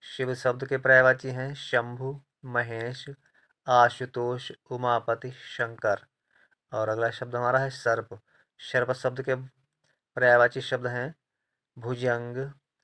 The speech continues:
ब्याल, सांप, अहि,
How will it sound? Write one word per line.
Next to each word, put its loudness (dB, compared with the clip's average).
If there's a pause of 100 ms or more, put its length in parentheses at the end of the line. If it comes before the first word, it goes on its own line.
ब्याल, 6 (260)
सांप, 0 (560)
अहि, 4